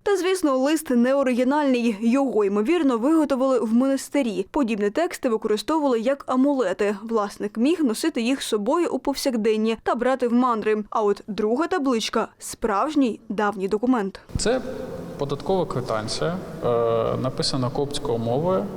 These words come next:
Speaker 2: і вона засвідчує те, що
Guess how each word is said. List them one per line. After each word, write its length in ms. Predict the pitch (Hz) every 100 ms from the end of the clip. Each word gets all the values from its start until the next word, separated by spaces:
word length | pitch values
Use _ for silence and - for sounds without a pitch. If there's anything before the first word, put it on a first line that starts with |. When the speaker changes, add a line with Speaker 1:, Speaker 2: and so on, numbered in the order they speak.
| -
Speaker 2:
і 340 | 127 127 127 123
вона 340 | 127 160 196
засвідчує 580 | 156 - 143 - 131 123
те, 220 | - 175
що 800 | - - - 127 120 120 127